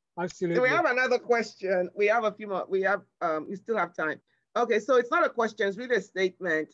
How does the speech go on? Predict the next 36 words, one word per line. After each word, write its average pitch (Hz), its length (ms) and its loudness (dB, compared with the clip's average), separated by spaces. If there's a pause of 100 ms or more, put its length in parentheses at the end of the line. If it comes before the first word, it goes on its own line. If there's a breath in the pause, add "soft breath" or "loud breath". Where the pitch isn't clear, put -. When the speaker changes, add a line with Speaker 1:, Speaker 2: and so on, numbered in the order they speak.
Speaker 2:
Um, 180 360 2 (360)
so 247 400 0
we're 226 120 4
about 214 300 0
intermittent 233 680 0
fasting, 202 340 -2
and 185 100 0
I 190 40 2
want 226 180 0
you 208 80 -18
to 185 220 -14
talk 202 260 -2
to 175 80 -4
this. 139 160 -6 (240)
Okay, 196 300 2
so 202 500 4 (240 soft breath)
it's 214 240 -2
like, 202 320 0
Speaker 1:
Okay. 147 140 -14
Speaker 2:
um, 180 240 2
it 208 100 -10
says 226 160 2 (220)
the, 220 240 2
the 233 100 -4
goal 285 320 4
is 247 160 -2
to 220 120 -6
fast - 440 -4
at 202 220 -2
least 233 220 -10 (160)
eighteen 254 600 -6 (440)
hours 226 680 2
two 254 160 -10 (200)
times 220 460 -4
a 196 100 -2
week. 170 300 -4